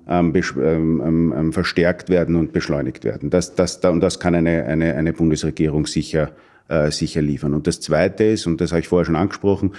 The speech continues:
das ist die Planbarkeit. Also wenn, ich gebe Ihnen ein Beispiel, wenn wir eine Mischanlage investieren, ähm, die zum Beispiel einen großen, ähm, äh, Recyclinganteil fahren kann, dann ist das eine Doppeltrommel. Das Ganze kostet um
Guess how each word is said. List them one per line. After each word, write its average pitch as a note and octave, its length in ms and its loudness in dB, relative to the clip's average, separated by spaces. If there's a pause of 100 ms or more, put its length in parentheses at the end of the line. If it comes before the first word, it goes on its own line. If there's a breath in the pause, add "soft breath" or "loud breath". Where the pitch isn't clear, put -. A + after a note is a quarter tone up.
(240 loud breath)
das F#2 160 0
ist F#2 120 -2
die G#2 60 4
Planbarkeit. D2 840 -2
Also D2+ 240 -2
wenn, F2 320 2
ich D#2+ 120 -8
gebe F#2+ 180 2
Ihnen F#2 180 2
ein F2 100 0
Beispiel, A2 480 0 (320 loud breath)
wenn F#2+ 220 2
wir A2 160 2
eine G#2 120 2
Mischanlage G#2+ 640 2
investieren, G#2 760 2 (240 loud breath)
ähm, G2 300 4
die F#2+ 120 -2
zum G2+ 140 0
Beispiel F2+ 360 2
einen F2+ 200 2
großen, F2 600 0 (220 loud breath)
ähm, F2+ 440 2
äh, D2+ 100 -2
Recyclinganteil D#2+ 880 2
fahren C2+ 240 -6
kann, C2 200 -6
dann D#2+ 120 2
ist F2 180 0
das E2+ 200 0
eine D#2 240 2
Doppeltrommel. G2+ 720 2 (260 loud breath)
Das F2 160 -2
Ganze F2+ 300 2
kostet F2 420 0
um F2 340 2